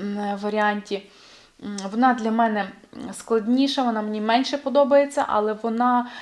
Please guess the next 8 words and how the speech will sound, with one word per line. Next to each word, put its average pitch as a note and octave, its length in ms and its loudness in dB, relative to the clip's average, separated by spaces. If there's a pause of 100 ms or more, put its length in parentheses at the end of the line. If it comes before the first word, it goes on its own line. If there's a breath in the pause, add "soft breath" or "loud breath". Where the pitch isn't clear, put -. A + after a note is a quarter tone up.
(140)
має A3+ 340 2
якісь A3 300 -8
такі - 240 -10
чіткі - 480 -6
пункти, C#4+ 640 2 (360 loud breath)
і G#3+ 160 -4
вона, A3 400 2
можливо, A3 560 -2